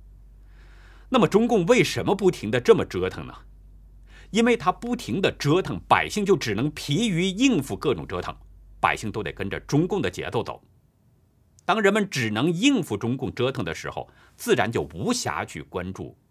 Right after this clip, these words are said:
他的罪恶，那么他的政权就能够苟延残喘。也就是说，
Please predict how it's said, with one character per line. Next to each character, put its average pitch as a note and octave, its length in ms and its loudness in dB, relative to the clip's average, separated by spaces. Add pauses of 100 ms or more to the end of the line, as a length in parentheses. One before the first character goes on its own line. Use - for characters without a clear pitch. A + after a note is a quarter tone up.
他 - 140 -8
的 G2+ 100 -6
罪 F#3 200 -4
恶， A1+ 160 -16 (800)
那 D3+ 140 2
么 C3+ 100 2
他 A#2+ 240 -2
的 G2+ 100 -2
政 G#2 180 -6
权 - 260 -10 (160)
就 G#2+ 160 -4
能 C#2+ 120 -12
够 - 280 -10
苟 E2 280 -2
延 D2+ 220 -6
残 A#2+ 300 -8
喘。 - 320 -8 (720)
也 C#3 200 4
就 A3 100 2
是 F3+ 120 2
说， F#3 160 2